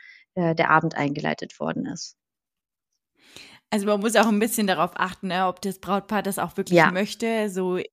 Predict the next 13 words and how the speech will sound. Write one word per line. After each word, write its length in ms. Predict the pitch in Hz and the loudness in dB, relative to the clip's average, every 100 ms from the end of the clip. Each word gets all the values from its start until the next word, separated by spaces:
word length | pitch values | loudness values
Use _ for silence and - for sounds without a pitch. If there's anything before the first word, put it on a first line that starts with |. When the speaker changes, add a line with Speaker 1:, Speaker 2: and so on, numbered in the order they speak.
| - | -4
Speaker 2:
also, 180 | 202 208 | 0 2
weil 140 | 226 226 | 0 0
es 240 | 240 - | -4 -2
sind 180 | 254 240 | 0 2
einfach 260 | 190 185 160 | 2 -2 0
wahnsinnig 420 | 175 170 170 165 | 0 0 -8 -6
intime 380 | 175 180 185 175 | -8 -4 -4 -2
Bilder. 300 | 175 160 165 | -2 -2 -2
Man 160 | 165 | -2
muss 120 | 175 185 | -4 -4
ja 100 | 165 | -6
nicht 180 | 160 | -6
den, 160 | 175 156 | -8 -8